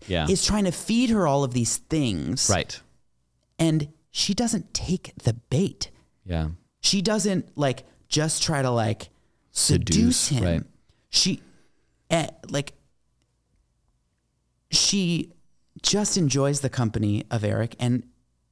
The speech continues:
Speaker 2: the world around her.
Speaker 1: Yeah.
Speaker 2: She's not this, like, body obsessed and sex ex-, obsessed teenager trying
Speaker 1: Right.
Speaker 2: to, like, get with the man.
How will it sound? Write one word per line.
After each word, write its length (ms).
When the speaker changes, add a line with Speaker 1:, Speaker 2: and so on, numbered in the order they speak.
Speaker 2:
the 140
world 260
around 360
her. 240
Speaker 1:
Yeah. 200
Speaker 2:
She's 240
not 280
this, 260
like, 320
body 440
obsessed 720
and 440
sex 420
ex-, 220
obsessed 680
teenager 640
trying 320
Speaker 1:
Right. 60
Speaker 2:
to, 80
like, 320
get 260
with 240
the 80
man. 500